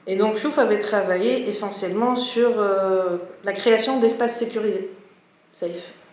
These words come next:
sécurisants et sécurisés, où on peut justement discuter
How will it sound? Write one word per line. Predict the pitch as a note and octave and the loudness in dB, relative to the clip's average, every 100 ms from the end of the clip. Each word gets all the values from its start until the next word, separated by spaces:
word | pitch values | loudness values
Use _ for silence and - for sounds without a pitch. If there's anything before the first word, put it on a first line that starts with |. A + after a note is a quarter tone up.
| - _ _ _ _ | -20 _ _ _ _
sécurisants | - G3 F#3 F3 F#3 F#3 | -10 -6 -2 0 0 -2
et | F3 | -6
sécurisés, | E3 E3 D3+ F3+ A#3 - - - - - - - _ _ _ _ _ _ | -8 -12 -12 -8 -8 -10 -20 -20 -20 -20 -20 -20 _ _ _ _ _ _
où | C#4+ D4+ | 2 2
on | B3+ | 4
peut | C4 | 2
justement | A#3 A3+ A3+ A#3 | 0 0 2 2
discuter | G3+ - F3 F3+ A3+ | 0 -4 -6 -2 -2